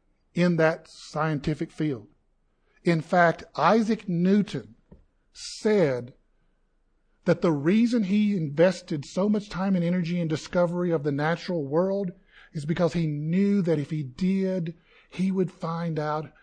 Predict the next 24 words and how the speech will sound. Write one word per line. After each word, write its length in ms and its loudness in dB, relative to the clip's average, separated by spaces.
it 160 -4
to 160 2
a 80 2
greater 500 0
degree 520 -2
of 120 -4
who 220 2
God 300 0
is 540 -14
through 140 -2
those 180 -2
discoveries. 680 -10
His 300 2
view 440 2
of 120 0
God 280 2
would 140 0
increase. 680 -4
His 220 2
amazement 840 2
at 140 -6
God 260 0
would 120 -4
increase. 640 -6